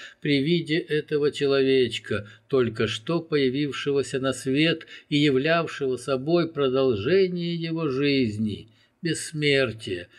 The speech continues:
которого он, похоже, жаждал больше, чем бессмертия, обретённого трудом и славой. На какое-то время отношения с Бьянки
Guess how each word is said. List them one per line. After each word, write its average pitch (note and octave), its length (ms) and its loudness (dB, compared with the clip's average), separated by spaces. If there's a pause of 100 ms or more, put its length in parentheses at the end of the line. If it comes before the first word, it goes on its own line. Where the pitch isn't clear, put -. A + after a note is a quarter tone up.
(140)
которого C3 560 2
он, D#3+ 240 2
похоже, C#3+ 580 0
жаждал C#3 500 0
больше, F3+ 600 0
чем E3+ 320 -2
бессмертия, D3 1080 -2 (220)
обретённого D#3+ 920 0
трудом D3+ 840 2 (240)
и D#3 160 -2
славой. G#2 800 -4 (880)
На A#2+ 140 -8
какое-то A#2+ 480 0
время A#2+ 480 0
отношения D3 560 -2
с A2+ 40 -2
Бьянки F3 680 0